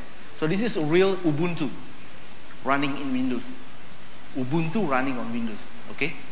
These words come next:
So everything that you do, exactly your command line, all you have to do is just do it.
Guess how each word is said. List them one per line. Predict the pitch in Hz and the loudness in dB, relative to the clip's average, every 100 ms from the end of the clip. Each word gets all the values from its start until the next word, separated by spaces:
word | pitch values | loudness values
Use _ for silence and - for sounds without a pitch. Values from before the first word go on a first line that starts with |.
| - - - - - - | -2 -2 -2 -4 -4 -4
So | - - | -4 0
everything | 156 175 196 196 | 2 2 2 2
that | 160 | 2
you | 160 | 2
do, | 143 202 285 262 | 4 4 4 2
exactly | 156 151 160 214 | 2 2 2 2
your | 196 139 | 2 0
command | 135 160 160 | -2 -2 -2
line, | 170 175 135 | 0 0 -2
all | 127 143 | 0 0
you | 139 | 0
have | 143 | 0
to | 139 | 0
do | 139 | 0
is | 139 | 0
just | 120 - - - | 0 0 0 0
do | |
it. | 117 | 0